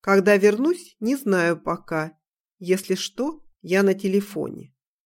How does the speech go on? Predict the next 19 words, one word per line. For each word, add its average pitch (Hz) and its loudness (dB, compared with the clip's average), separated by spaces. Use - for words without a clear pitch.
Вышел 214 -2
Иван 175 0
в - -20
приемную, 247 -4
сжимая 170 0
маршрут 160 -4
Виты 262 -8
в 226 -12
руке. 208 -12
Судя 185 -2
по 185 -2
времени, 240 -4
она 185 0
сейчас 185 -4
должна 180 -2
направляться 170 -4
к - -16
восточным 185 -6
складам, 165 -8